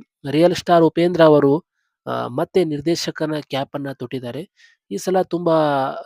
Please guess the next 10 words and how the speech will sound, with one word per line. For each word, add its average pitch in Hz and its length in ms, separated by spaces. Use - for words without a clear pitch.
ಈ 139 220
ವಿ 143 160
ಎಫ್ 156 200
ಎಕ್ಸ್ - 180
ಮಟ್ಟದಲ್ಲಿ 147 300
ಆಗಿರ್ಬೋದು 143 400
ಅಥವಾ 156 220
ಇನ್ನಿತರ 170 400
ಟೆಕ್ನಾಲಜಿ 175 520
ಮಟ್ಟದಲ್ಲಿ 170 480